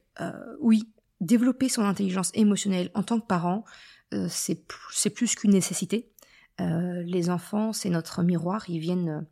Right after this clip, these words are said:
finalement, ils viennent nous mettre devant nous des choses qu'on veut pas voir en nous-mêmes, hein. Et, euh, et c'est vraiment, ils nous confrontent à nos propres émotions.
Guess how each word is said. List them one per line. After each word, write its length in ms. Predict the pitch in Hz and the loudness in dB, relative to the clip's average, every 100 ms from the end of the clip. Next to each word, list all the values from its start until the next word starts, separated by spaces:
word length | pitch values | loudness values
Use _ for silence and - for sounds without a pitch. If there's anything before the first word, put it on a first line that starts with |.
| _ _ - | _ _ -4
finalement, 320 | 202 180 202 | 0 2 2
ils 140 | 190 | 2
viennent 200 | 170 196 | 2 2
nous 220 | 185 170 | 2 2
mettre 380 | 165 170 208 240 - | 0 2 2 0 -4
devant 340 | 180 180 196 | -2 0 4
nous 140 | 202 226 | 4 4
des 120 | 190 | 0
choses 240 | - 247 | -4 -6
qu'on 120 | - | -4
veut 100 | 160 | -4
pas 140 | 156 254 | 0 0
voir 260 | 240 247 | 0 0
en 80 | 185 | 6
nous-mêmes, 400 | 202 208 202 220 - | 8 8 6 2 0
hein. 180 | 175 220 _ - - - - - | -4 -4 _ -20 -20 -20 -14 -2
Et, 220 | 185 170 | 0 2
euh, 340 | 160 170 180 - - | 0 -2 -4 -6 -4
et 60 | 202 | -4
c'est 180 | - 185 | -2 0
vraiment, 640 | 196 208 214 202 190 185 - - _ - | 2 2 2 0 -2 -4 -6 -12 _ -6
ils 160 | 202 233 | 2 6
nous 100 | 254 | 6
confrontent 560 | - 320 - 349 427 | 4 0 0 0 2
à 60 | 214 | 2
nos 100 | 208 | 0
propres 400 | 226 254 233 220 | 0 -2 2 4
émotions. 400 | 226 226 285 | 4 2 -2